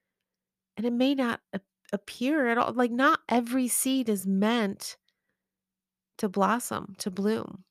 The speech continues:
even though it's been planted. So sometimes it's important to understand which seeds need to be nourished and which ones do not.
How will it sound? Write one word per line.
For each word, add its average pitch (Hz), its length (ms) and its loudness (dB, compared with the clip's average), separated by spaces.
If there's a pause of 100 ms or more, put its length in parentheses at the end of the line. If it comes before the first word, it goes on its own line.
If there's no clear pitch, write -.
(640)
even 208 260 2
though 196 160 4
it's 190 140 -2
been 185 180 -4
planted. 190 560 -6 (1300)
So 214 100 -14
sometimes 214 640 0
it's 190 160 -2
important 208 380 -2
to - 80 -4
understand 190 600 2
which 214 260 2
seeds 190 400 0
need 202 240 2
to 208 80 0
be 175 140 -2
nourished - 680 -2 (920)
and 190 200 4
which 190 240 2
ones 170 300 0
do 165 160 -4
not. 160 260 -4